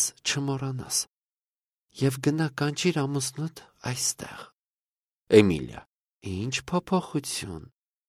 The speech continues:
Դուրս է գնում։ Դեզդեմոնա. Տեղն է, որ ինձ հետ այսպես են վարվում։ Այո, շատ տեղն է։ Ինչպես եմ վարվել,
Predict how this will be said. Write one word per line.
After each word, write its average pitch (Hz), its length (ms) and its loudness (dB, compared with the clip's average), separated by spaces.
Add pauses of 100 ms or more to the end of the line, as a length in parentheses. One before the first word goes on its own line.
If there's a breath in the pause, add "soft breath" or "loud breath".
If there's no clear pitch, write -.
(400)
Դուրս 120 220 10
է 71 120 -2
գնում։ 67 280 -12 (1080)
Դեզդեմոնա. 98 580 8 (920)
Տեղն 127 360 2
է, 113 80 0
որ 113 200 4
ինձ 113 200 -2
հետ 110 180 -4
այսպես 104 440 -4
են 104 200 -4
վարվում։ 98 440 -4 (600)
Այո, 117 300 6
շատ 131 460 0
տեղն 87 380 -6
է։ 90 100 -12 (760)
Ինչպես 135 540 0
եմ 101 160 -4
վարվել, 113 520 2